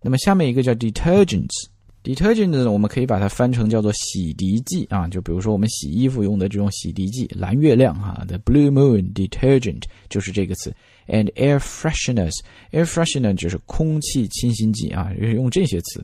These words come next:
啊，我不太能理解，比如说L O L，我们用在soap上面吗？或者是M B D，我们用在detergent上面吗？<laughs> 比如说你出一个洗衣液叫做M B D，no big deal啊，或者叫air fresheners，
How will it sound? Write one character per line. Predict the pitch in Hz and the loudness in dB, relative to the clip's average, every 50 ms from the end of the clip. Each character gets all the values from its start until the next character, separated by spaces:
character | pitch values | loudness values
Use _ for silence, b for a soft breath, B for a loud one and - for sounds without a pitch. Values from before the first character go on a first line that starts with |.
| - | -10
啊， | - - | -8 -6
我 | - 127 170 196 | -4 -2 -2 -2
不 | 220 - | 0 0
太 | 208 208 | 0 2
能 | 170 160 170 175 | 2 2 2 2
理 | 165 180 | 0 0
解， | 170 123 107 101 | 2 0 0 2
比 | 107 107 | 2 0
如 | 110 113 | 0 2
说 | 113 123 123 123 90 | 4 4 4 4 4
L | - - 131 139 135 135 | 2 2 4 4 6 6
O | 131 127 127 | 8 8 8
L， | 131 127 107 90 | 8 6 4 2
我 | 85 85 90 | 0 -2 -2
们 | 90 107 127 | 0 0 0
用 | 147 160 | 0 0
在 | 156 143 143 | 0 0 -2
soap | - - - 226 269 - | -2 2 4 4 4 4
上 | - 240 226 | 4 2 4
面 | 247 208 208 | 6 6 6
吗？ | 208 196 196 b b b b b b b b | 4 4 2 b b b b b b b b
或 | - - 156 139 | -2 0 2 2
者 | 123 123 113 | 4 4 2
是 | 104 - - 123 120 | 2 2 2 0 2
M | - - 143 139 | 2 2 2 4
B | 135 131 127 120 | 4 4 4 4
D， | 143 151 139 131 | 4 4 4 4
我 | 131 120 | 2 2
们 | 110 120 | 2 2
用 | 127 123 | 2 2
在 | 120 113 | 0 0
detergent | 113 117 - - 175 185 196 175 165 147 | -2 -4 -2 2 2 2 4 2 0 -2
上 | 127 - 139 131 | -2 -2 -2 -2
面 | 127 123 123 | 0 0 2
吗？ | 123 120 117 131 120 - _ - | 2 2 2 0 -2 -4 _ -20
<laughs> | - _ _ | -20 _ _
比 | - - | -8 -6
如 | 98 | -2
说 | 98 110 | 0 0
你 | 113 107 98 | 0 0 -2
出 | - - - 120 117 | -2 -4 -2 -2 0
一 | 110 104 | 0 0
个 | 110 | -2
洗 | 104 - - - 87 | -2 -4 -4 -6 -4
衣 | 87 98 110 | -2 0 2
液 | 107 101 | 2 2
叫 | 92 - 104 95 | 2 0 -2 -2
做 | 92 95 92 - - | -2 -2 -4 -2 0
M | - 123 127 117 | 0 0 2 4
B | 120 113 110 | 4 4 2
D，no | 107 110 110 101 95 98 107 117 110 | 4 2 2 2 2 2 2 2 2
big | - 110 101 95 - | 2 0 -2 0 0
deal | - 98 85 71 - - | 0 0 0 0 -4 -10
啊， | - - 98 87 80 - - | -10 -8 -6 -6 -6 -8 -4
或 | - - 147 | 0 2 2
者 | 120 107 | 2 2
叫 | 98 110 110 - | 2 2 0 2
air | - 127 123 120 | 2 2 2 0
fresheners， | - - - 160 - - - 135 101 76 71 | 0 -2 -4 -4 -4 -4 -6 -6 -6 -6 -8